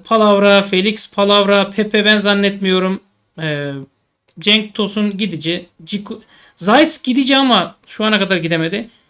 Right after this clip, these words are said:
Ciku, Livakovic, Talisca, Szymanski, Bekao bunlar hepsi gidici. Ama kim nereyle anlaşırsa. Bir de bunlar anlaşmayınca t-, transfer de yapamıyorsun. Bu kısımdan aktaracaklarım bu kadar arkadaşlar. Lütfen rica ediyorum videoları sonuna kadar izleyin. Hype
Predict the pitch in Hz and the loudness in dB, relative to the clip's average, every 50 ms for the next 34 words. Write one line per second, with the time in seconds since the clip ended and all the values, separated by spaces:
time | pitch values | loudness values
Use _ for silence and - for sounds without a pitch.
0 | _ _ _ - - 240 233 - 247 247 240 233 202 202 208 226 233 233 233 247 | _ _ _ -8 -6 -6 -4 -2 0 2 2 2 0 0 0 0 0 0 2 2
1 | 247 240 240 233 233 - - - - 170 175 202 196 - - - 233 233 233 233 | 2 2 2 0 -2 -4 -8 -8 -8 -6 -4 -4 -4 -4 -2 0 2 2 2 2
2 | - - - - 156 170 190 220 220 214 - - 240 233 233 196 170 160 160 160 | 0 -2 -6 -6 -4 -4 -2 -2 -4 -4 -4 -2 -2 0 0 -2 -2 -4 -6 -4
3 | - - 220 226 226 220 214 220 233 240 226 226 214 220 - 202 185 180 202 196 | -2 0 2 2 2 2 0 0 0 0 0 -2 -2 -4 -6 -8 -8 -6 -6 -4
4 | 190 233 240 240 - _ _ _ _ _ _ _ _ _ _ _ _ _ _ - | -4 -4 -4 -6 -10 _ _ _ _ _ _ _ _ _ _ _ _ _ _ -6
5 | 170 185 202 208 208 - - 220 214 214 220 220 226 226 220 208 196 180 170 165 | -2 0 0 -2 -2 -2 0 2 4 4 6 6 4 4 4 2 2 2 0 -2
6 | 165 160 - 143 - - 180 170 160 160 170 196 185 180 196 214 214 214 208 214 | -4 -4 -6 -8 -8 -8 -8 -8 -8 -6 -4 -2 0 0 2 2 2 4 4 4
7 | 220 202 208 - 233 240 240 247 240 240 226 202 - - - 202 208 202 - 233 | 2 2 0 0 0 2 2 0 0 0 -4 -6 -4 -4 -2 -2 -2 0 0 0
8 | 226 190 202 185 170 170 160 147 139 139 - - 233 240 240 _ _ _ _ _ | 0 2 0 0 0 -2 -4 -6 -8 -8 -8 -8 -10 -10 -10 _ _ _ _ _
9 | _ _ _ _ _ _ _ _ _ _ _ _ _ - 247 - 226 220 214 208 | _ _ _ _ _ _ _ _ _ _ _ _ _ -6 -6 -4 -4 -4 -2 -2
10 | 202 190 185 190 - 180 165 160 160 156 - 151 151 170 185 - 202 202 202 196 | -2 -2 -2 -2 -2 -2 -2 -2 -4 -6 -6 -6 -6 -6 -4 -2 -2 -2 0 0
11 | 202 202 208 220 202 185 - - 156 151 165 202 202 208 - 196 196 190 175 160 | 0 -2 -2 -2 -4 -4 -6 -6 -6 -6 -6 -6 -6 -4 -4 -4 -2 -4 -4 -4
12 | 151 185 196 214 214 208 196 190 196 185 180 175 180 180 180 180 170 160 - - | -2 0 0 2 0 0 -2 -2 -4 -4 -6 -4 -4 -4 -4 -4 -4 -6 -8 -8
13 | 151 151 170 175 - 202 202 202 202 196 196 202 202 202 196 196 - - _ _ | -8 -8 -8 -6 -4 -4 -4 -4 -4 -2 0 0 0 0 -2 -6 -10 -18 _ _
14 | _ _ _ _ - - 214 214 208 208 | _ _ _ _ -2 0 0 0 0 -2